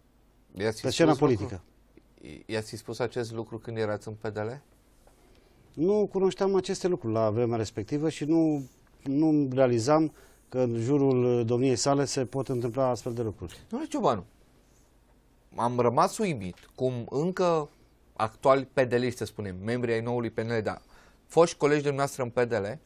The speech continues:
Speaker 1: se declarau uimiți de faptul că în campania electorală ar fi venit bani din șpăgi, că s-ar fi finanțat campania lui Traian Băsescu. Nu se știau când se venea cu,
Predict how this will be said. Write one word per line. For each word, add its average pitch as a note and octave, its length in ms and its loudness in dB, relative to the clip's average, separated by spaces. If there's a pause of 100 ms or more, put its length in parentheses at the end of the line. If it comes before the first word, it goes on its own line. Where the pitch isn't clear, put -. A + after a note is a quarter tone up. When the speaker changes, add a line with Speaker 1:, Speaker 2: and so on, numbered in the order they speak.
(640)
Speaker 1:
se - 200 -2
declarau E3+ 720 4
uimiți C3+ 720 -4 (520)
de C#3+ 120 0
faptul G#3+ 380 2
că - 160 -2
în C#3+ 160 0
campania D#3+ 480 2
electorală A2 640 0 (880)
ar C#3+ 120 2
fi - 120 -6
venit D3+ 280 0
bani D3 240 2
din C3 140 -6
șpăgi, D#3 800 2
că F3 140 -4
s-ar E3+ 180 2
fi D3+ 120 -10
finanțat C#3 440 -4
campania C#3+ 400 -2
lui B2 120 2
Traian C3+ 280 -2
Băsescu. B2 560 -4 (640)
Nu D3 340 2
se A3 200 2
știau E3 680 6
când C#3 340 -2
se C#3 200 2
venea C3 420 2
cu, B2+ 500 -4